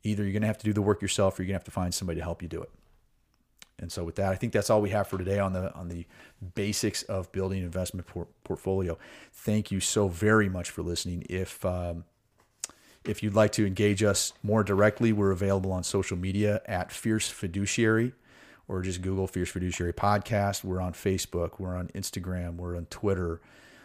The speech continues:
Um, I'm on most social media as Brian C.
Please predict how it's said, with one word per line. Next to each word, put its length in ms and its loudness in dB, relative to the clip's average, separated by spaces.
Um, 340 -4
I'm 260 2
on 320 2
most 200 0
social 240 0
media 320 0
as 260 -2
Brian 560 -2
C. 480 -2